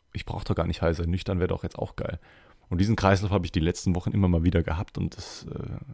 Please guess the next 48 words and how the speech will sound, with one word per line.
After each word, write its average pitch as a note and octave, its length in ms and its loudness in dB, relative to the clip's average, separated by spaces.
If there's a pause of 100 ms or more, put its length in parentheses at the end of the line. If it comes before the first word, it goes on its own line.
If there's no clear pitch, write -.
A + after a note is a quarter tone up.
(240)
finde - 440 0
ich A2 200 -2
persönlich F2+ 520 4
schrecklich. - 520 -2 (680)
Ja? F2+ 240 0 (960)
Du G2 80 -4
denkst G#2+ 320 2
an A2+ 100 0
die, G#2 240 0
an G#2+ 100 0
diese F2+ 200 0
Substanz D#2+ 720 -2 (200)
über F2+ 200 2
Stunden, C#3 500 0 (480)
manchmal G#2 280 2
mach-, G#2+ 200 -2 (400)
und - 380 -6
manchmal G2+ 380 2
wache A2+ 180 4
ich - 140 -2
auf A#2+ 260 4
und A2 120 0
denke G#2+ 120 2
mir G#2+ 60 2
so, - 160 -4
„Alter, F#2+ 280 -4
heute F#2+ 240 0
ist - 140 -6
der F#2 60 -2
perfekte - 480 -6
Tag, F2 260 -2
um D2+ 80 -2
heute - 260 -2
Abend - 200 -2
einfach - 200 -4
was E2 140 -6
zu - 120 -8
rauchen.“ - 260 -6
Du F#2 80 -6
bist F#2+ 160 -4
produktiv, A2 480 0
du G2 80 -4
machst A#2 220 -2
jetzt A2 160 -2
was G#2+ 180 0
und F#2 60 -2
dann E2+ 140 -2
a-, D#2 160 -6